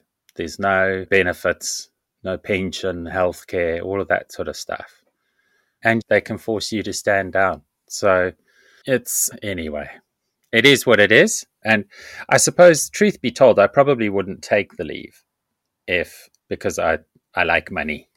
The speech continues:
<laughs> 'cause I'm paid by the day. So <laughs> it's good to kind of force me to, to take a break, right? I guess we should all do that.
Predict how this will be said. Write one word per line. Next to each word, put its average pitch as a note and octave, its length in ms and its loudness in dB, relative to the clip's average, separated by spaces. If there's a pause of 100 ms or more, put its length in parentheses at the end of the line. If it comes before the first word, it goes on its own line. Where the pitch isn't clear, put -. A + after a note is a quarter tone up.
(360)
<laughs> D2 960 -18
'cause - 160 -8
I'm F#2 120 2
paid F2+ 340 2
by E2 160 2
the D#2+ 100 -6
day. D#2+ 300 -2 (220)
So D#2 400 -10 (320)
<laughs> - 0 - (1600)
it's B2 240 4
good A#2 280 2
to - 160 -4
kind A2+ 260 2
of G2+ 100 2
force G#2 420 0
me F2 200 -6
to, E2+ 440 -8 (200)
to G#2+ 120 -14
take F#2+ 300 -2
a F2+ 40 -6
break, D#2+ 400 -2
right? E2 300 -4
I F#2 60 -10
guess - 320 -16
we - 80 -20
should - 200 -20
all - 180 -16
do - 120 -20
that. - 200 -16